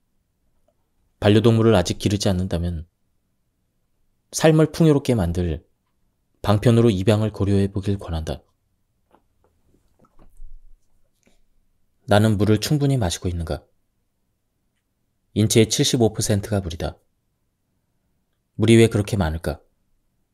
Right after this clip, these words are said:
영양분을 공급하고 노폐물을 제거하고 몸의 모든 기능을 조절하는 데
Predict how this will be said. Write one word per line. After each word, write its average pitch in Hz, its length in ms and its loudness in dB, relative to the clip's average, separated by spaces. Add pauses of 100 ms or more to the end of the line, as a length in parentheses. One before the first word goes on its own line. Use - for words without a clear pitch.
(1000)
영양분을 107 400 2
공급하고 90 760 -4 (240)
노폐물을 110 440 0
제거하고 85 600 -6 (1080)
몸의 110 260 4
모든 101 320 2
기능을 107 300 0
조절하는 90 460 -4
데 85 300 -6